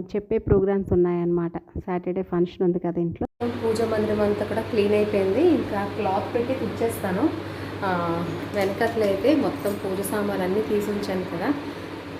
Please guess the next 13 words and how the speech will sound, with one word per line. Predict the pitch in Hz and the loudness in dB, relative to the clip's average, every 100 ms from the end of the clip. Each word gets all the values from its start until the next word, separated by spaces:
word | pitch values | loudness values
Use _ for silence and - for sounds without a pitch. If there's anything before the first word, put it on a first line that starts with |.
| - - | -10 -2
ఇవాళ | 220 208 202 220 | 2 4 4 2
అమావాస్య | 208 208 226 240 220 | 2 2 2 0 -2
కాబట్టి | 208 196 196 254 214 | -2 -2 -2 0 0
ఏం | 202 208 | 0 -2
పడేయను. | 202 175 214 190 202 339 - - - - - 180 | -2 -2 0 0 0 -2 -4 -10 -10 -10 -10 -6
ఆహ్, | 175 175 175 - - - - - | -6 -6 -6 -6 -8 -10 -10 -6
తీసేసి | 220 220 254 254 302 339 | -4 0 0 2 2 2
పక్కన | 240 220 226 233 | 0 -4 -4 -2
పెట్టేశాను. | 220 208 202 196 190 185 180 | -2 -2 -4 -2 -2 0 0
మొత్తం | 196 - 254 247 | -2 -2 0 4
ఈ | 226 214 | 6 6
నిర్మాల్యం | 190 208 214 233 233 | 4 4 4 4 2
అంతా | 214 214 | 2 2